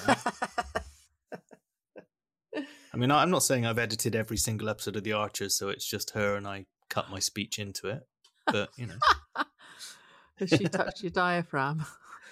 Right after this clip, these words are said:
Speaker 1: Not yet. We're working on that. I haven't edited this week's episode.
Speaker 2: <laughs> Um, d-,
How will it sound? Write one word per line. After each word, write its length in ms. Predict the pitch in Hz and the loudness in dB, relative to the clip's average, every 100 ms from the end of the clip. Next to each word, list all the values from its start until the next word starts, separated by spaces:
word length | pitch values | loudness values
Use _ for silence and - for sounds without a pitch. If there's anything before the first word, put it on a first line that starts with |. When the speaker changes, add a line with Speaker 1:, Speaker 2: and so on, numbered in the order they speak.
| - - - - - _ _ 240 | -20 -20 -20 -20 -20 _ _ -2
Speaker 1:
Not 120 | 247 | 4
yet. 220 | 226 180 180 | 6 6 4
We're 80 | 185 | 4
working 300 | 190 190 135 | 2 4 2
on 120 | 110 | 4
that. 120 | 143 | 4
I 100 | 147 | 4
haven't 180 | 151 151 | 2 2
edited 380 | 165 - 135 107 | 2 4 2 0
this 160 | 107 - | -4 -4
week's 220 | 104 - | -2 -2
episode. 440 | 101 - 101 120 - - - _ 240 | -2 -2 -2 -2 -8 -20 -20 _ -4
Speaker 2:
<laughs> 80 | - 262 - - - 269 - _ - | 0 -2 -2 -16 -20 -20 -20 _ -12
Um, 540 | 220 214 220 214 214 - _ _ _ - | -8 -6 -8 -10 -14 -18 _ _ _ -10
d-, 140 | 240 | -10